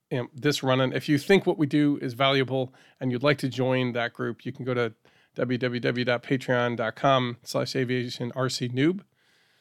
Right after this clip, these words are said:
I think I got it right. Um, and, you know, uh, put, get in a, a donation or, or set up what you think you can afford. Um, we really would appreciate it.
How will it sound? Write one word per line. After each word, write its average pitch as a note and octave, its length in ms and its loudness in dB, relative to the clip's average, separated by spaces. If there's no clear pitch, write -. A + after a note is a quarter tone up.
I B2+ 60 -12
think D#3+ 180 0
I B2 60 6
got A#2 140 4
it A2+ 40 -2
right. A#2+ 260 2
Um, C#3+ 480 6
and, C#3+ 260 4
you C#3+ 60 4
know, C3+ 260 2
uh, C#3 160 2
put, D3+ 340 0
get D3 160 2
in D3 120 4
a, C#3 320 4
a C#3+ 80 -4
donation C#3+ 600 2
or, B2+ 80 0
or A#2+ 340 -6
set C#3+ 200 0
up C3+ 120 0
what C3+ 100 -4
you C3 100 -4
think C3+ 240 -2
you D3 60 -12
can C3 160 -8
afford. D3 440 0
Um, A#2 520 -2
we C3 160 0
really C3+ 380 2
would C3 140 0
appreciate D#3 440 0
it. C#3+ 200 0